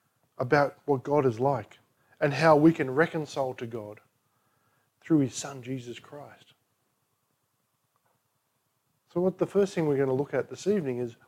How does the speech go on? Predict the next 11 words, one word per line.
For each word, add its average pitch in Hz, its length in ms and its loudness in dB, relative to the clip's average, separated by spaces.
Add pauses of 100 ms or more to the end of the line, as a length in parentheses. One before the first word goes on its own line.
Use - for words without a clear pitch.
(100)
what 180 180 -2
the 147 80 -8
scriptures 143 480 -4
are 123 60 -2
called. 170 460 -2 (920)
They're 160 100 -4
called 202 240 -2
the 135 60 -2
Word 156 240 0
of 110 140 -4
God. 175 360 0